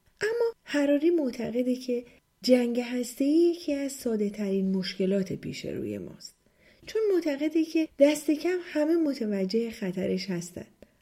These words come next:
اما در مورد تغییرات اقلیمی هنوز عده‌ای قبولش ندارن. در مورد جنگ هسته‌ای همه خطراتش رو می‌دونن، اما ممکنه طرف ضعیف‌تر دکمه رو فشار بده،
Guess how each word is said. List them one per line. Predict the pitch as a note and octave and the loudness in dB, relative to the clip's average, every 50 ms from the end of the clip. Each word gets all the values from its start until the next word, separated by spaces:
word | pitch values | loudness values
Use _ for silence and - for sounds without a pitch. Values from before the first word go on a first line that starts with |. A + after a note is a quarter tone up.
| _ _ - - | _ _ -4 -2
اما | C4 C#4 C#4 C#4 | 0 2 2 2
در | B3+ A#3+ A3 G#3 | 2 2 2 2
مورد | G3+ G#3 G3+ G#3 A3+ A#3 A#3+ B3+ B3 - | 2 2 2 2 2 4 2 2 2 0
تغییرات | - G#3+ G#3 G3 F#3+ G#3 G#3 G3+ G3+ G3+ G3 G3 - | -2 -2 0 0 2 2 2 2 2 0 -2 -2 -2
اقلیمی | G#3 - G3+ G3+ G3+ G3+ G3 G3+ G3+ G#3+ A#3+ B3+ B3+ B3+ - | -2 -2 -2 0 0 2 2 4 4 4 2 2 0 -2 -6
هنوز | - A3+ A#3+ A#3+ B3 B3 C4 C#4 C#4+ D4 C#4 C4 - - - _ _ - | -6 -4 -2 0 2 4 4 4 4 4 2 0 -4 -12 -16 _ _ 4
عده‌ای | G#3+ G#3 F#3 G#3 A3+ A#3 A#3 A3+ | 4 6 6 6 4 4 4 2
قبولش | - A3+ G#3 F#3 F#3+ G3 G3+ G#3+ G#3+ - - - | 0 0 -2 -2 0 0 0 0 0 -2 -2 -2
ندارن. | G3+ F#3+ F#3 F#3 F3+ F3+ - - - F#3 - - - _ _ _ - | -2 0 0 0 -2 -2 -4 -6 -8 -12 -12 -16 -20 _ _ _ -2
در | B3 C#4+ F4+ G#4+ G#4+ | 2 2 4 4 4
مورد | G#4+ G4+ G4+ G#4 G#4+ G4 - | 2 4 6 6 6 6 6
جنگ | E4+ D4 C#4 C4 B3+ C4 | 4 4 4 2 0 0
هسته‌ای | C4 C4 B3+ B3+ B3+ C4 C4 C4 D4+ F4 F#4+ _ - | 0 0 -2 -4 -2 -2 0 2 2 2 2 _ -4
همه | - - - E4 E4+ E4+ F#4 G4+ A4 - _ _ | -10 -6 -2 0 2 2 2 2 0 -2 _ _
خطراتش | - - - C4 C4+ C4 B3+ C4+ B3 A#3+ B3+ C#4 C4+ C#4+ C#4 C4 - C#4 | -16 -10 -4 -4 -2 -2 0 0 0 2 2 0 2 0 -2 0 0 -2
رو | C4 A#3+ | 0 2
می‌دونن، | A#3 A3 G#3 F3 E3+ E3 D3+ F#3+ G#3+ - - | 2 2 2 2 0 -2 -4 -6 -8 -8 -4
اما | - F#4 A4+ A#4+ A#4 A4 F4+ | -2 0 2 2 2 4 4
ممکنه | D4+ C#4 C4 B3+ - E4+ F#4+ G4+ F#4+ C#4 | 4 4 4 2 4 4 6 6 6 4
طرف | A#3+ G3 F3+ F3 F3 F3 - F3 | 4 2 2 0 0 0 0 -2
ضعیف‌تر | E3+ F3 E3+ E3 D#3+ D#3+ D#3+ - F3+ - E3 | 0 0 0 0 0 -2 -2 -4 -6 -4 -4
دکمه | E3+ E3+ D#3+ E3 - E3+ E3 D#3 | -2 -2 -4 -4 -4 -6 -4 -4
رو | D#3 | -6
فشار | D3+ - D#3 D#3 - E3+ D#3 D#3 D3 | -6 -6 -8 -6 -4 -4 -4 -2 -2
بده، | D3 D3 D#3 C#3+ | -4 -4 -6 -6